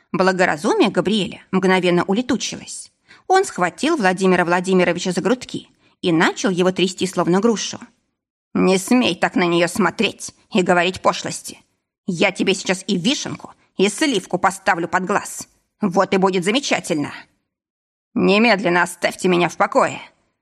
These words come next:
заорал диким голосом директор фабрики. «Вы что себе позволяете? Я охрану вызову». «Нет, это вы что себе позволяете?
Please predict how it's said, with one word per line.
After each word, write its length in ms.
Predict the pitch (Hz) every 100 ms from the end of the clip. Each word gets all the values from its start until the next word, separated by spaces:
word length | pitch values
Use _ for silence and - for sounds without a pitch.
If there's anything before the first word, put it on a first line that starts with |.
| -
заорал 520 | 151 180 165 175 311
диким 360 | 226 190 190 180
голосом 440 | 190 175 180 175
директор 380 | 180 180 170 185
фабрики. 600 | - 196 165 143 - - _ _ _ _ -
«Вы 140 | 175
что 220 | 190 - 185
себе 180 | 185
позволяете? 760 | 190 190 233 226 127 - - - _ _ _
Я 260 | 180 185 160
охрану 400 | - 269 226 175
вызову». 420 | 196 180 165 131 - _ _ _ _ _ _ -
«Нет, 540 | 185 214 185 - - - _ -
это 280 | 180 220
вы 180 | 226 247
что 160 | 196 175
себе 220 | 190 180
позволяете? 720 | - 190 202 190 160 - -